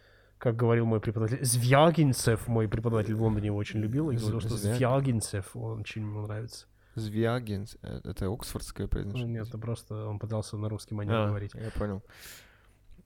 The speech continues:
Speaker 2: Слушай, вот до «Джентльменов» я посмотрел, э, фильм, э, ну, то есть я достаточно редко смотрю фильмы больше одного раза.
Speaker 1: Да.
Speaker 2: Я посмотрел «Папа, сдохни».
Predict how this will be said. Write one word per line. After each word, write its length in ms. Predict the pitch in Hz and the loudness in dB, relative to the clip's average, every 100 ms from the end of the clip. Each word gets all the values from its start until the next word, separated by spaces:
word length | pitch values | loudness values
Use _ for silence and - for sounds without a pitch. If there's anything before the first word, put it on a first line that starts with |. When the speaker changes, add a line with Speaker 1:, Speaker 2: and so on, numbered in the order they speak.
| _ - - - | _ -20 -16 -8
Speaker 2:
Слушай, 480 | - 147 139 - 104 | 4 6 6 6 2
вот 260 | 117 107 | 2 4
до 140 | 117 123 | 6 6
«Джентльменов» 760 | 107 104 98 98 127 120 - | 6 -2 -2 -2 -2 -4 -4
я 160 | 107 107 | 0 2
посмотрел, 720 | - 107 101 117 123 117 - _ _ | 2 2 -2 0 0 -2 -8 _ _
э, 480 | - 50 - - - - | -18 -16 -16 -18 -14 0
фильм, 240 | 120 120 - | 0 0 -8
э, 180 | - 80 | -14 -14
ну, 200 | 104 123 | -8 -6
то 100 | 104 | -6
есть 140 | 104 113 | -6 0
я 120 | 117 | 0
достаточно 420 | 110 - 120 113 | 0 -2 -2 0
редко 220 | 127 - | -2 -2
смотрю 280 | - 110 107 | -2 0 0
фильмы 440 | - 110 107 - - _ _ _ - - | 0 -2 -2 -6 -10 _ _ _ -20 -14
больше 380 | 110 117 107 - | 0 2 2 -2
одного 240 | 98 98 | -4 -4
раза. 260 | 95 104 - _ _ | -4 -6 -10 _ _
Speaker 1:
Да. 180 | 110 107 - _ | -10 -10 -14 _
Speaker 2:
Я 180 | - 120 | 0 2
посмотрел 460 | - 117 107 113 107 | 4 4 2 2 2
«Папа, 320 | - 107 95 | 2 0 -2
сдохни». 540 | 104 104 85 - - | -2 -2 -2 -6 -12